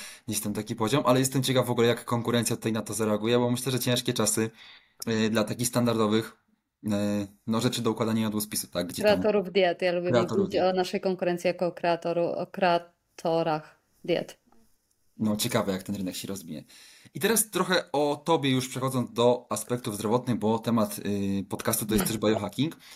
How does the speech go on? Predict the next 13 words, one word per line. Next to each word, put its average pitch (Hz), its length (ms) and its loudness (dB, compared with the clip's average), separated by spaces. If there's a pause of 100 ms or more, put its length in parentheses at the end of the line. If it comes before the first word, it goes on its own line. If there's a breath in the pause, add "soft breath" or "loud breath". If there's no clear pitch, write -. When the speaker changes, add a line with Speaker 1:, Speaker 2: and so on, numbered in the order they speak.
Speaker 1:
ale 143 180 2
jeżeli 143 160 0
chodzi 151 180 0
o 143 40 2
twoje 165 260 4
odżywianie, 135 440 2
też 139 180 -4
ostatnio 131 280 -4
jak 113 80 -4
rozmawialiśmy, 113 520 0
to 117 120 -6
wiem, 127 180 4
że 117 240 0